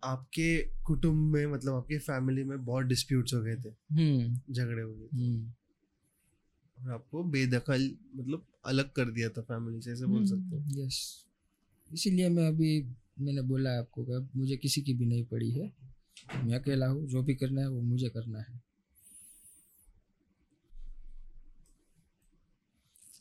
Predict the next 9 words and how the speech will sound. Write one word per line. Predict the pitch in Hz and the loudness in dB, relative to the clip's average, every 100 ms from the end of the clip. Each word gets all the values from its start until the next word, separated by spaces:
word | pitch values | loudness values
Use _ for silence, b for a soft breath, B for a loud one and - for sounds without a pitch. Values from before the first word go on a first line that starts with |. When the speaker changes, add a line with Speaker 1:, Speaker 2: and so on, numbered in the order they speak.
| _ _ - 123 | _ _ -20 -16
Speaker 1:
brave | 123 117 120 127 147 | -12 -8 -2 2 2
हो | 135 127 | 4 2
बहुत | 110 110 107 | 2 -2 -2
यार, | 110 107 110 | -6 -8 -6
मैं | 117 120 117 113 | -4 -4 -4 -4
बोल | 120 120 | -2 -2
सकता | 123 113 123 | -4 -6 -8
हूँ | 117 | -8
कि | - 120 113 110 | -8 -6 -6 -8